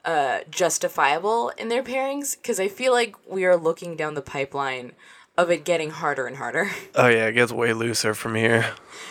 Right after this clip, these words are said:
Speaker 1: 'Cause eventually, people are gonna throw us some weird fucking curveballs in either direction, and we're going to have to <laughs> really try to find a good pairing. 'Cause literally earlier today, I was like,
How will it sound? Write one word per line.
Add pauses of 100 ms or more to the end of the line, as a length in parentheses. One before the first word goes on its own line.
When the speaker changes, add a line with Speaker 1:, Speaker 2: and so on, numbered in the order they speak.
(200)
Speaker 1:
'Cause
eventually,
people
are
gonna
throw
us
some
weird
fucking
curveballs (360)
in
either
direction,
and
we're
going
to
have
to
<laughs>
really
try (380)
to
find
a
good
pairing. (480)
'Cause
literally
earlier
today,
I
was
like,